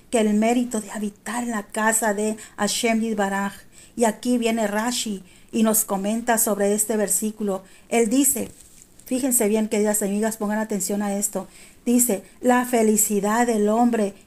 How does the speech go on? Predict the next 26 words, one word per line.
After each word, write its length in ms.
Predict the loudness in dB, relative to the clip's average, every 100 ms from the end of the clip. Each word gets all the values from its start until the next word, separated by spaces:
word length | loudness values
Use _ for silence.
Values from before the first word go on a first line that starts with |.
| -4
y 120 | 0
su 180 | 2 2
alabanza 680 | 2 2 2 2 2 0 -2 -4
consisten 920 | 2 4 4 2 2 2 4 2 0 -6 -4 2
en 180 | 2
que 220 | 2 2 4
no 200 | 4 4
siga 640 | 2 4 4 4 4 4
los 260 | 4 2 0
consejos 800 | 0 2 2 2 0 0 -2
de 120 | 2 2
los 180 | 2
malvados". 800 | 0 -2 -2 -2 -2 0 0 -2 -8 -18 -20 -12 0
No 140 | 4
existe 640 | 4 4 4 4 4 6 6
otra 300 | 6 4 4
verdadera 520 | 4 4 4 4 2
felicidad 640 | 2 0 0 0 0 0 0
en 80 |
este 320 | -2 -2 -4 -4
mundo. 460 | -4 -4 -6 -10 -16 -20 -20 -20 -20 -20 -20 -20 -20 -20 -20 -20 -20 -20 -20 -20 -20 -20 -20 -8 -2
Acerca 500 | 2 2 2 2 2
de 220 | 2 2
este 260 | 2 4
versículo, 800 | 4 2 0 0 0 0 2 0 -6 -20 -20 -20 -20 _ -16 -10
bueno, 340 | -2 0 0